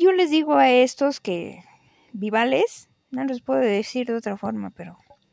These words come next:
porque si no caería en lo que,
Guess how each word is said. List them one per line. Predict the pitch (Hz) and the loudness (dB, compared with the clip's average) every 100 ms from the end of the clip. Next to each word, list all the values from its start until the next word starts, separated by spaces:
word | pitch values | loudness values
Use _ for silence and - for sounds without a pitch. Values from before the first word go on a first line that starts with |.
| _ _ _ _ _ _ _ _ _ _ _ _ _ _ - - | _ _ _ _ _ _ _ _ _ _ _ _ _ _ -12 -12
porque | - - 208 | -12 -10 -6
si | 226 | 0
no | 240 247 | 0 2
caería | 233 226 226 | 2 2 0
en | 226 208 | 0 -2
lo | |
que, | - 185 185 | -4 -10 -10